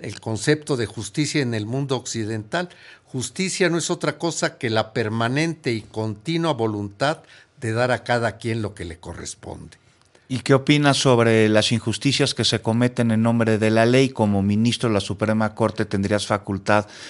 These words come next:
Speaker 2: para evitar, dentro de ellas, el, el, la, las cantidad de personas que están privadas de la libertad sin que haya una sentencia.
Speaker 1: Ese,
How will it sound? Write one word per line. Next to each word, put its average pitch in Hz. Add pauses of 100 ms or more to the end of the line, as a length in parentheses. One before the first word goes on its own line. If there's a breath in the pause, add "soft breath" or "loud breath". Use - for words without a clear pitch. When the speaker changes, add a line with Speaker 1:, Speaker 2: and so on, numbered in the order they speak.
(100)
Speaker 2:
para 110
evitar, 139 (120)
dentro 113
de 131
ellas, 170 (360 loud breath)
el, 107
el, 101
la, 98
las 92
cantidad 95
de 131
personas 123
que -
están 107
privadas 101
de 104
la 92
libertad 92
sin -
que 82
haya 107
una 95
sentencia. 104
Speaker 1:
Ese, 180